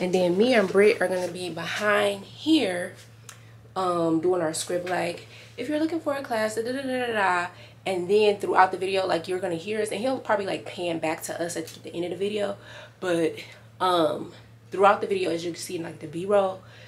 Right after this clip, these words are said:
you'll hear us in the background talking about our class. So he is here now. Me and Britt have set up everything. This the little scene. Um, just this and this. I'm hoping that none of this stuff in the background show. Otherwise, I'm gonna have to move it. But anyway,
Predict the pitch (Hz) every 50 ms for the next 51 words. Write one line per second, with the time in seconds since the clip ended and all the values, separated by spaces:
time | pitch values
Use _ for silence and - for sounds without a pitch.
0 | - - - - 175 165 180 180 170 165 165 - 156 156 151 156 151 151 - 160
1 | 156 156 156 156 151 - - - - - - - - - - 165 160 156 147 -
2 | 165 - - - - - - - - - 190 - - - - - - - - -
3 | - - - - - - - - - - 262 285 294 277 277 262 247 240 226 220
4 | 214 214 214 208 220 214 214 196 180 196 196 190 175 175 175 - - - 196 196
5 | 208 196 - - 190 190 190 185 185 - 196 190 190 185 185 185 180 185 180 -
6 | - 190 185 180 175 170 170 165 165 - - - - 202 202 202 202 202 196 202
7 | 196 196 - - - - - - - - - - - - - - 180 180 175 170
8 | 165 160 156 147 147 147 156 170 170 165 - - - - - - - - - -
9 | - 190 196 196 185 - 175 175 175 - 170 160 156 156 151 151 156 - - -
10 | 180 214 220 208 - - - - - - - - - 262 277 302 - 311 285 277
11 | 247 214 190 156 - - - - - - - - 175 180 196 214 208 202 190 -
12 | - 190 185 185 180 170 156 160 156 160 160 202 190 190 196 190 - 220 202 202
13 | 196 - - 180 175 165 160 156 156 156 165 175 175 175 165 160 165 165 - -
14 | 160 160 160 151 156 160 185 - 190 175 165 160 160 160